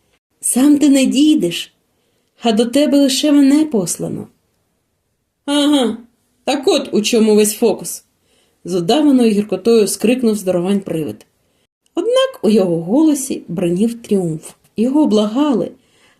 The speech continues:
а він міг відмовити, і це видавалось йому певною перевагою. «Я так і знав, що не обійдеться без якоїсь клятої несенітниці. Усі ви тут злигались, усі ви тут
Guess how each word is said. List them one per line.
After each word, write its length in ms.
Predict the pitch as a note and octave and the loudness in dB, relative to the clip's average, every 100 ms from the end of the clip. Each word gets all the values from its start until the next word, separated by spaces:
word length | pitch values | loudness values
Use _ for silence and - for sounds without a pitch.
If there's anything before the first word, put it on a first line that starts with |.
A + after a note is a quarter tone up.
| - | -2
а 100 | D4 | 2
він 280 | D#4 F#4 C#4 | 4 4 4
міг 200 | C4+ B3+ | 4 0
відмовити, 720 | E3+ F3 G#3 C#4 - - - _ - | -2 0 2 0 -2 -8 -16 _ -8
і 80 | |
це 240 | A#3+ - F#4 | -4 0 2
видавалось 600 | C#4 G3 G3+ C#4 B3 - | 2 2 2 0 0 0
йому 420 | G#3+ A3 A#3 A#3 - _ _ _ _ - | 2 2 0 -4 -14 _ _ _ _ -2
певною 440 | E4 E4 E4+ E4+ | 2 4 4 4
перевагою. 680 | F4 F4+ C#4 D#3 D3 - - - _ _ _ _ _ _ | 4 4 2 0 -4 -10 -12 -18 _ _ _ _ _ _
«Я 200 | C#4+ B3+ | 0 2
так 240 | A#3+ C#4+ F#4 | 0 0 2
і 80 | |
знав, 500 | F4 C4+ G3+ B3+ B3 - _ _ _ _ | 4 4 4 2 0 -6 _ _ _ _
що 200 | - G#4+ | 0 4
не 140 | G#4 | 4
обійдеться 500 | F4 D4+ F#4+ F#4 - | 4 2 2 0 2
без 180 | G#3+ - | 2 2
якоїсь 360 | C4 C4+ B3 A#3 | 2 2 2 2
клятої 380 | C#4+ A#3+ B3 | 0 2 2
несенітниці. 840 | A#3+ A#3+ C#4+ C4+ G#3 D#3+ D#3+ - - _ - - - | 2 2 4 4 2 -2 -6 -8 -12 _ -20 -6 0
Усі 300 | G4 - G4+ | 2 4 2
ви 100 | F4+ | 2
тут 260 | F4+ - - - - | 0 -2 -8 -20 -6
злигались, 920 | F3 A#3 D4 E4 C#4 F3+ F#2+ - - - | -2 0 0 2 0 0 -2 -4 -8 -4
усі 280 | D4+ D4+ G4+ | -2 2 2
ви 80 | F#4 | 2
тут 240 | F#4 - | 0 -2